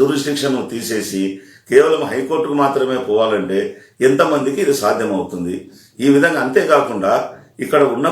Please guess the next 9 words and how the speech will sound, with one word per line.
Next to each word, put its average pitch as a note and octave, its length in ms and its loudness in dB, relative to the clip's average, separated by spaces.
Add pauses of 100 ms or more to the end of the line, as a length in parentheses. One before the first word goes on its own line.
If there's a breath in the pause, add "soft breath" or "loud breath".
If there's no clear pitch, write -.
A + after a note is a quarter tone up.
ప్రతి A#2+ 300 0
ఒక్కటి, A2 260 0 (120)
ప్రతి, G#2+ 220 -2 (220)
ప్రతిది C#3+ 400 -2
కూడా G2+ 180 2 (480 loud breath)
సామాన్య D3 400 2 (100)
ప్రజానికానికి G#2+ 720 0 (100)
అందుబాటులో G#2 540 0
లేదు. F2 200 -6